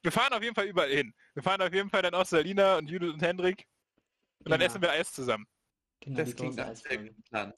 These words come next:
Speaker 2: Ist so viele, so viele Folgen kommen noch. Also, äh, genau, bleibt dran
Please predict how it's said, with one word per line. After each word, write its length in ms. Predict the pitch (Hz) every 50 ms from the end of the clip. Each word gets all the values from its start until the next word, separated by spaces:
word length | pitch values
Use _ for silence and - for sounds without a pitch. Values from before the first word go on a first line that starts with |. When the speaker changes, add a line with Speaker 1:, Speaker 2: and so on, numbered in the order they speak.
| _ _ _ _ _ _ _ _ _
Speaker 2:
Ist 180 | - 143 143 143
so 120 | 165 175
viele, 380 | - - 156 165 160 143 - -
so 120 | 151 147
viele 200 | 143 147 143 139
Folgen 260 | 139 - 123 120 113
kommen 200 | 123 - 110 107 107
noch. 140 | 107 110 -
Also, 340 | - 117 113 120 117 117 117
äh, 340 | - - 117 113 117 117 123
genau, 320 | - 131 127 117 110 104 - _
bleibt 280 | - 143 139 139 -
dran 400 | 139 135 131 127 143 143 143 -